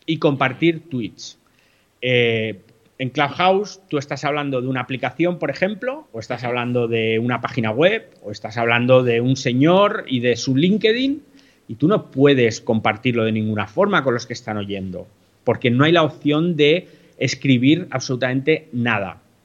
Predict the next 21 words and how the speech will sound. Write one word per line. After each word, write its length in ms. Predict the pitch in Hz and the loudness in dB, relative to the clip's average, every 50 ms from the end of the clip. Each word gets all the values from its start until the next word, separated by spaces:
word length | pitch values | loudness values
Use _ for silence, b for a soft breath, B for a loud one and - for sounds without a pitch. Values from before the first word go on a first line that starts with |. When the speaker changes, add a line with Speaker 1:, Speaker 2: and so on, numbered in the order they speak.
| _ _ _ _ _ _ _ _ _ _ _ | _ _ _ _ _ _ _ _ _ _ _
Speaker 1:
Entonces, 640 | 90 104 101 - 120 123 123 110 98 92 - - _ - | -18 -10 -6 -4 -4 -4 -4 -8 -10 -10 -14 -18 _ -2
no 220 | 120 131 131 131 | 0 0 2 2
puedes 280 | 139 165 175 156 - - | 2 2 2 2 0 -4
compartir 500 | - 131 117 113 120 113 110 - 117 110 | -4 -4 -4 -2 -4 -6 -6 -6 -6 -4
ningún 300 | 110 107 107 107 104 104 | -4 -4 -4 -4 -4 -4
enlace. 480 | 104 101 101 98 98 - - 90 90 b b b b b b b | -6 -6 -8 -10 -12 -12 -14 -14 -14 b b b b b b b
La 80 | - 120 | 2 4
información, 760 | 131 123 - 139 123 117 117 117 117 - 156 170 165 143 131 | 4 4 4 2 2 2 0 0 2 4 6 6 6 4 2
si 120 | - 131 | -2 -2
la 120 | 120 120 113 | -2 -2 -2
persona 320 | - 110 - 139 143 151 139 | -2 -4 -4 -2 -2 -2 -4
que 60 | 151 | -6
escucha 380 | - - - 170 160 - 139 | -8 -6 -6 -6 -4 -2 -2
no 80 | 120 120 | -4 -4
está 220 | 117 - 143 131 | -4 -6 -6 -4
tomando 360 | - 139 135 131 131 135 135 135 | -2 -2 -2 0 0 0 2 2
notas, 480 | 147 151 147 185 196 214 220 - b b b b b b b b b b _ _ _ _ _ _ - - _ | 0 0 0 -2 -2 -4 -6 -12 b b b b b b b b b b _ _ _ _ _ _ -20 -14 _
no 180 | - 127 147 135 | -2 0 0 2
te 120 | 143 135 | 0 0
llega. 340 | 110 135 175 180 180 113 - - _ _ _ _ _ _ _ _ _ | 2 2 2 2 0 -4 -6 -10 _ _ _ _ _ _ _ _ _
Speaker 2:
Ujú. 100 | 147 135 | -20 -20